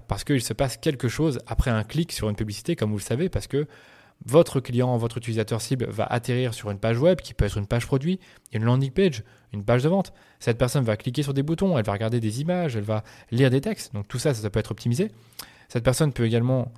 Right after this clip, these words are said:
cette personne va également être redirigée vers un formulaire ou une page de paiement.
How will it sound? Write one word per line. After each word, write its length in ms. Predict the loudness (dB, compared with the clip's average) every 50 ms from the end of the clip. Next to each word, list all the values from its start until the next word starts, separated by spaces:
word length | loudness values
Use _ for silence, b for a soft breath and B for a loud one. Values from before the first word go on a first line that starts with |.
| B B B B B
cette 260 | -4 -2 -2 -2 0
personne 240 | 0 0 2 2 2
va 140 | 4 4 4
également 320 | 4 4 2 4 4 2
être 140 | 2 2 2
redirigée 340 | 2 2 4 4 4 2 2
vers 140 | 2 2 0
un 100 | 0 -2
formulaire 720 | -2 -2 0 2 2 2 4 4 2 2 0 -2 -6 -12 -20 _ -2
ou 100 | 0 0
une 120 | 0 0
page 220 | 0 0 0 0 0
de 60 | -2
paiement. 400 | -2 -2 -2 0 0 -2 -2